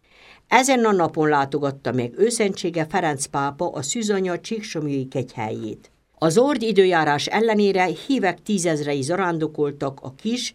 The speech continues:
és Nagysomlyó hegyek közti nyerekbe. A Hármas Halom oltáról a katolikus egyház feje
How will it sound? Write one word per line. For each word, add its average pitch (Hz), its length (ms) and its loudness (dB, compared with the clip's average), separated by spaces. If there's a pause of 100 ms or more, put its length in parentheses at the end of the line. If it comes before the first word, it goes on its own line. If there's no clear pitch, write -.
(240)
és 185 220 4
Nagysomlyó 160 600 -2
hegyek 139 400 -4
közti - 340 -6
nyerekbe. 117 640 -4 (400)
A 170 100 -2
Hármas 240 480 2
Halom 143 340 0
oltáról 196 680 2
a 143 100 -8
katolikus 175 560 -2
egyház 175 520 -4
feje 196 400 0